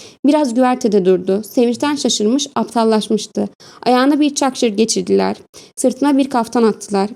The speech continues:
Başına bir kavuk koydular. "Haydi beyin yanına!" dediler. Onu kadırgaya getiren askerlerle birlikte büyük geminin kıçına doğru yürüdü. Kara pala bıyıklı, sırmalı giysinisinin üzerine demir, demir,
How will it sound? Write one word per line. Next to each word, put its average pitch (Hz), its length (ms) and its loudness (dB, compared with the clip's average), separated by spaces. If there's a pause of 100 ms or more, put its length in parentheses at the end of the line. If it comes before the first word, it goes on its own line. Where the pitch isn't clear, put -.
Başına 254 320 0
bir 269 140 0
kavuk 240 320 -4
koydular. 202 440 0 (320)
"Haydi 339 280 4
beyin 311 240 6
yanına!" 202 400 0 (140)
dediler. 202 380 2 (320)
Onu 269 200 4
kadırgaya 269 440 0
getiren 247 320 0
askerlerle 240 600 0
birlikte 202 380 -2
büyük 262 200 -2
geminin 240 280 2
kıçına 247 400 -2
doğru 220 220 2
yürüdü. 185 380 -2 (360)
Kara 302 240 0
pala 302 260 2
bıyıklı, 226 400 0
sırmalı 262 440 0
giysinisinin 233 680 0
üzerine 208 400 2 (360)
demir, 277 200 2 (220)
demir, 214 320 0